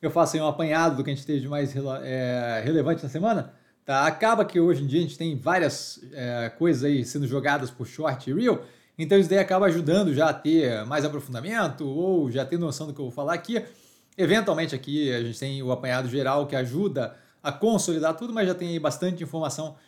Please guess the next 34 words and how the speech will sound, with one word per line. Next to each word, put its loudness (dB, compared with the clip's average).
jogada, 2
tá? -4
Como 0
sempre, 0
importante -4
lembrar, 0
o 2
que -8
eu -4
falo -2
aqui -4
nada -4
mais -2
é 2
do -4
que -8
a -6
minha -6
opinião -4
sobre -2
investimento. -4
A 6
forma 2
como -6
eu -2
invisto -4
não -8
é, 0
de -6
qualquer -8
forma, -2
modo -2
em -4
geral, -2